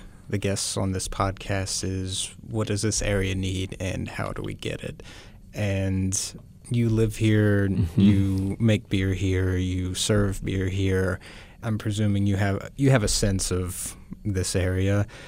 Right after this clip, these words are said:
Speaker 1: From your perspective, what does this area need, and is, is it something that craft beer can provide?
Speaker 2: Um, yeah, it's a great question. I believe that, um,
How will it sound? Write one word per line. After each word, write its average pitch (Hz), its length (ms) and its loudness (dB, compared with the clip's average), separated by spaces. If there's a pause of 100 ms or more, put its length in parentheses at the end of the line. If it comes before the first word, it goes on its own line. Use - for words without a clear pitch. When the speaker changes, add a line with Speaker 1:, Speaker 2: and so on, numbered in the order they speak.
(280)
Speaker 1:
From 143 260 6
your 156 120 8
perspective, 147 560 2
what 143 260 2
does 135 280 2
this 127 280 2
area 117 340 4
need, 107 360 4
and 110 200 -2 (140)
is, - 500 -2 (120)
is 113 180 2
it - 120 -2
something 104 420 2
that 101 240 0
craft - 340 0
beer 104 180 2
can 98 280 -2
provide? 107 580 -4 (800)
Speaker 2:
Um, 123 480 12 (320)
yeah, 107 400 8
it's - 120 -8
a 117 60 -2
great 113 180 6
question. - 440 4 (800)
I 143 120 10
believe 135 640 12 (360)
that, 104 300 6
um, 95 560 6